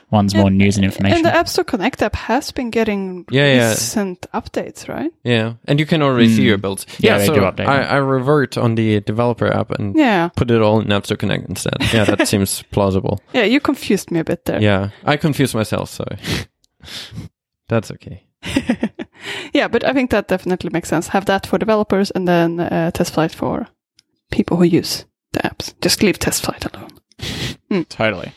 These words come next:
Speaker 3: Yeah, but I, I, it seems like those, all those things, at least I feel like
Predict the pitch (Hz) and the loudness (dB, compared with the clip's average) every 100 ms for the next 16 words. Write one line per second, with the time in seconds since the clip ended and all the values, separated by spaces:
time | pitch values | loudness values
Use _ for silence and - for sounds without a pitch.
0 | _ - - 214 175 180 165 160 120 143 | _ -6 0 0 0 -2 -2 -2 -2 -2
1 | 139 - 165 - 226 - 226 190 - 165 | -4 -6 -6 -2 -2 0 -2 -2 0 0
2 | 156 - 135 147 143 - 147 139 135 - | 0 0 2 4 2 0 0 2 0 -8
3 | - - - 180 214 208 - - - 127 | -20 -6 0 2 2 -2 -6 -10 -6 -4
4 | - 151 139 - | 0 2 2 0